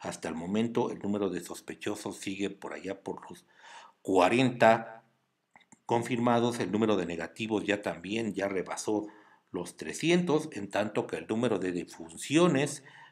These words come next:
van por los sesenta y cinco. A nivel regional, como se le hemos estado diciendo, pues sigue en primer lugar el municipio de Tecamachalco, encabezando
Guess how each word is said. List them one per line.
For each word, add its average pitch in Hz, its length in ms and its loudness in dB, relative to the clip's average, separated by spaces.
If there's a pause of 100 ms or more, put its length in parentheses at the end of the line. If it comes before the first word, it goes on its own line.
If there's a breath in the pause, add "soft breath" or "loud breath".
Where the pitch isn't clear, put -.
(100)
van 107 600 0
por 98 220 2
los 92 260 -4
sesenta 90 440 -4
y 85 60 -4
cinco. - 500 -12
A 95 100 -10
nivel 92 300 -2
regional, 101 600 2
como 90 220 -2
se 95 140 -4
le 95 60 -2
hemos 95 260 -6
estado 98 320 -6
diciendo, 120 560 -4 (380 loud breath)
pues - 160 -6
sigue 139 520 0
en 101 100 -4
primer 104 280 -2
lugar 107 420 0
el 90 120 -4
municipio 82 580 -6
de 80 60 -8
Tecamachalco, 92 960 -4
encabezando 98 800 -4